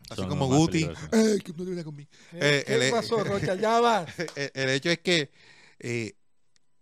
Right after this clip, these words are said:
Speaker 1: ha, ha despertado mucho la curiosidad en la prensa con, con el tema de Shakira y, y Hamilton,
Speaker 2: Mm.
Speaker 1: porque es la segunda vez que Shakira asiste a un premio este de Fórmula uno. Y
Speaker 2: Interesante.
Speaker 1: coincidencialmente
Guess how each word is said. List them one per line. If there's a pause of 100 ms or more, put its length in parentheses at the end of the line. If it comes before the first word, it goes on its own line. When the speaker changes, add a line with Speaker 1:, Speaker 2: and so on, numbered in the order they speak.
(220)
Speaker 1:
ha,
ha
despertado
mucho
la
curiosidad
en
la
prensa
con, (100)
con
el
tema
de (300)
Shakira
y, (120)
y
Hamilton, (200)
Speaker 2:
Mm. (320)
Speaker 1:
porque
es
la
segunda
vez (140)
que (240)
Shakira
asiste
a
un
premio
este
de
Fórmula
uno.
Y
Speaker 2:
Interesante.
Speaker 1:
coincidencialmente